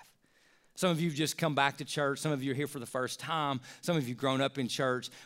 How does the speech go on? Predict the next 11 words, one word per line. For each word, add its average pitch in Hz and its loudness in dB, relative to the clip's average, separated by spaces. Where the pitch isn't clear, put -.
But 147 0
we've 165 2
all 196 4
been 165 2
discipled 143 2
students 165 2
of 127 -2
the 123 2
world 147 0
out 135 0
there 123 0